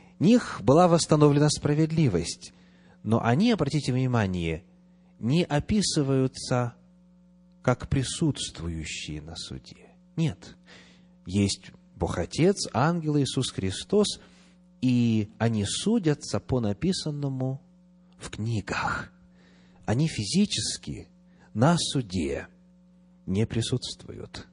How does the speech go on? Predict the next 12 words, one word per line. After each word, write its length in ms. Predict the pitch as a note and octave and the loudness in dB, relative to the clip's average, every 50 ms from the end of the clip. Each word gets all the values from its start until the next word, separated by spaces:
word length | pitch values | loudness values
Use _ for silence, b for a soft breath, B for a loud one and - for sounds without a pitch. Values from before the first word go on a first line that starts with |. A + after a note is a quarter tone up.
| _ _ _ _ b b b b b b b b b b b b b b b | _ _ _ _ b b b b b b b b b b b b b b b
Святые 560 | - - - - F2+ F#2+ - - D3 F3+ G3+ | -8 -6 -2 0 0 0 2 4 4 4 4
Всевышнего 760 | G3 - - F3+ E3+ D#3 D#3+ D3 - - - G2+ F#2 F2+ F2+ | 2 0 -2 0 2 2 2 2 0 -2 -6 -4 -2 -2 -2
ждут 300 | F2 F2+ G2 C3 F3+ - | -2 0 2 2 2 2
своего 420 | - - D3 D3+ D3+ C#3 D3 D3+ | 0 0 0 2 2 2 2 2
избавления 920 | C#3+ C3 A#2+ G2 G2+ G2+ F#2+ F#2 G2+ B2+ C#3+ D3 C#3+ C#3 C3+ C3 B2 B2+ B2 b b b b b b | 2 0 -2 -2 -2 -2 0 0 0 0 0 0 -2 -2 -2 -2 -2 -2 -4 b b b b b b
на 340 | - E2+ F2+ G#2+ A#2 A#2+ A#2+ | -6 -2 -2 -2 -2 -2 -6
земле, 720 | A2+ G#2 G#2 A2 A2 G#2+ G#2+ G#2+ F#2+ F2+ E2+ D#2+ - - b b b b b b b _ | -8 -8 -8 -6 -6 -8 -8 -8 -6 -6 -6 -8 -10 -14 b b b b b b b _
куда 320 | - B2+ A#2 - G#2 F#2 | 2 4 6 6 4 4
должен 600 | F2 E2+ E2 G2+ B2+ E3 F#3 F#3+ F3 - F3 E3+ | 2 2 4 4 6 6 4 4 2 0 -2 -2
прийти 540 | D#3+ - D#3+ D3+ D3+ D3+ - - - C3+ C#3 | 0 0 2 2 2 0 0 -2 0 2 2
Иисус 300 | C#3+ C#3 - - B2 - | 0 0 -2 -4 -6 -6
Христос 840 | - - A#2+ B2 B2 - - - - F2+ D#2+ D2+ - - - - b | -6 -6 -6 -6 -6 -6 -10 -8 -6 -4 -4 -4 -6 -8 -12 -14 b